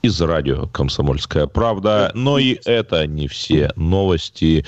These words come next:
Кирилл Черкалин, бывший начальник отдела управления К Службы экономической безопасности Ф С Б,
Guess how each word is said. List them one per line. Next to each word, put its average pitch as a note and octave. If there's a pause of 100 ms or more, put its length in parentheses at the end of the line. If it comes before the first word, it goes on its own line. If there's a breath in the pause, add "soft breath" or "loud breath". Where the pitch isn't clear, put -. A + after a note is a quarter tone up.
(400 loud breath)
Кирилл C3+
Черкалин, F2
бывший C3+
начальник G2
отдела D#2+
управления D2
К C#2+
Службы C2+
экономической C#2+
безопасности D2
Ф E2+
С D#2+
Б, C3